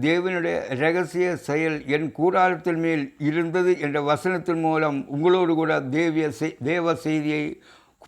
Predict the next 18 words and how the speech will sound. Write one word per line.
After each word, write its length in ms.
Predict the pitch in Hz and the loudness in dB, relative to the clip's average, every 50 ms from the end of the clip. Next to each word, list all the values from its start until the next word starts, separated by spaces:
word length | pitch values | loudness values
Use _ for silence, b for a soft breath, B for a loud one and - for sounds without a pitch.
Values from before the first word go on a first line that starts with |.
| _ | _
பேசி 320 | - 151 160 160 113 147 165 | 0 2 4 4 4 4 4
வருகிறேன். 680 | 156 147 147 139 139 135 135 127 120 113 - - - B B B B B | 4 2 2 0 0 0 -2 -2 -4 -6 -10 -16 -20 B B B B B
இன்றும் 640 | - 151 170 190 196 185 170 185 180 175 170 - - _ - - | 0 0 2 2 0 2 2 2 2 0 -4 -8 -12 _ -6 0
தொடர்ந்து 560 | - 160 175 180 202 196 196 196 180 185 143 | 2 2 4 4 2 0 0 0 0 0 0
கேளுங்கள். 720 | - 156 156 156 156 151 143 139 143 139 123 117 113 - - _ _ _ B B B B B | 2 2 2 4 2 2 0 0 0 -2 -2 -4 -6 -12 -16 _ _ _ B B B B B
இந்த 260 | 135 156 185 190 185 | -4 0 2 2 2
வசனமானது 920 | 175 175 147 170 208 202 190 180 175 175 175 175 170 165 160 165 160 151 151 - - - | 2 0 0 0 -2 -2 0 0 2 2 2 2 0 2 2 2 2 2 0 -4 -2 0
பக்தனாகிய 920 | 139 160 170 - 202 190 190 185 180 180 175 160 165 170 170 165 160 - - - 139 139 | 0 0 0 -2 -2 -2 0 0 0 0 -2 0 0 2 2 2 2 0 -2 -2 2 4
யோபு 400 | 165 190 196 185 175 175 175 156 | 4 6 4 4 4 4 2 2
சொன்னாலும், 800 | - - 151 151 165 165 165 165 165 165 151 143 135 131 - b b b b b b b b - | 0 -2 -2 -2 0 0 2 2 2 0 -2 -4 -6 -10 -14 b b b b b b b b 0
ஒவ்வொரு 580 | 135 160 190 196 208 214 214 208 208 202 190 156 147 | 2 2 4 4 4 2 2 4 2 0 -2 0 0
தேவனுடைய 440 | 160 175 185 185 185 180 170 170 151 | 2 2 2 2 0 0 0 0 0
பிள்ளைகள் 420 | 127 160 170 170 165 170 170 160 | 0 0 0 0 0 0 0 -2
மேலும் 580 | 156 151 156 165 165 160 160 151 139 135 139 131 | 0 0 0 0 0 0 -2 -4 -6 -8 -2 0
தேவன் 480 | 160 170 180 190 190 190 190 185 - - | 2 2 2 2 0 -2 -4 -6 -4 -2
ஒரு 260 | 151 160 151 147 113 | 0 0 0 0 0
திட்டத்தை 580 | - 160 165 160 - 185 170 - 170 160 156 | 0 -2 -2 0 -2 -4 -4 -2 -2 -2 -2
வைத்திருக்கிறார். 840 | 156 151 147 143 - 160 147 147 131 147 143 139 135 127 120 107 110 | 0 0 -2 -2 -2 -4 -6 -4 -4 -4 -2 0 0 0 -2 -4 -10